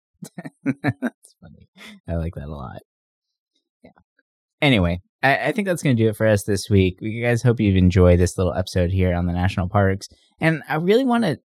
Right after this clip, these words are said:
get the point across that, like, go to the parks, right? Go enjoy this resource that we have. It is amazing to see these things.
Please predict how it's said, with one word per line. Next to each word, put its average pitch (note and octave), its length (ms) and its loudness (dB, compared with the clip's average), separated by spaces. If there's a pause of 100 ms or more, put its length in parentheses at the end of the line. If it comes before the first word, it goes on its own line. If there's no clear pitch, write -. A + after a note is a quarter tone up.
(340)
get C3+ 160 -6
the B2+ 80 -4
point D3 320 0
across F#2 420 2
that, F2 360 0 (220)
like, E2+ 240 -6 (360)
go G3 200 4
to B3 140 -2
the B2+ 100 4
parks, - 580 -6
right? A#2 300 -2
Go D3+ 260 2
enjoy A#2+ 580 4
this F#2 420 -2
resource A#2 420 0
that D2+ 140 -6
we F2 100 -4
have. G#2 460 2
It G2+ 160 -2
is D3 160 2
amazing G2 760 2 (240)
to - 100 -12
see - 260 -2
these G#2 240 0
things. - 380 -20